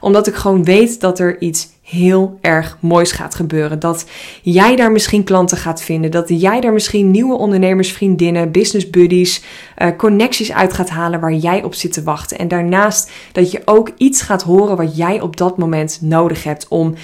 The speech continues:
ja, het nieuwe jaar gewoon weer lekker fris en fruitig en nieuw met nieuwe energie en nieuwe inzichten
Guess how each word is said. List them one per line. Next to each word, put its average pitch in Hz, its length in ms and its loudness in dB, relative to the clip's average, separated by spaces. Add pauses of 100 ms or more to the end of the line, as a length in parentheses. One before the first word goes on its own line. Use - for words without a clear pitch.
(200)
ja, 160 140 -2
het 165 160 -6
nieuwe 233 280 4
jaar 214 220 2
gewoon 196 340 0
weer 175 200 2
lekker 208 420 0
fris 226 460 -4
en 185 120 -6
fruitig 175 560 -2
en 165 240 -2
nieuw 214 240 2
met 175 180 -2
nieuwe 196 260 4
energie 180 560 -2 (260)
en 180 160 2
nieuwe 220 320 4
inzichten 165 720 -2